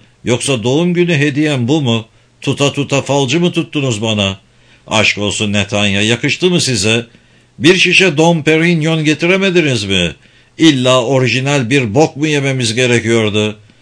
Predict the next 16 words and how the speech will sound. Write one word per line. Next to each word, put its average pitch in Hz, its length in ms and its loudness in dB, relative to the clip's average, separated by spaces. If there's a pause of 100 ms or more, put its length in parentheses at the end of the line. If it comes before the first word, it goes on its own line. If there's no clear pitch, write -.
(280)
Yani 98 360 -4
düşünsenize, 95 720 -2
dünya 127 380 0
genelinde 101 600 -2
benim 143 260 -2
çapımdaki 131 600 -2
yıldızlar 110 760 0 (260)
doğum 170 320 4
günlerinde 160 580 0
pastanın 160 560 -2
içinden 147 500 -2
fırlayan 127 500 -2
çıplak, 139 640 -2
seksi 151 560 0
fıstıklarla 139 800 -2
ödüllendirilirler. 113 1200 0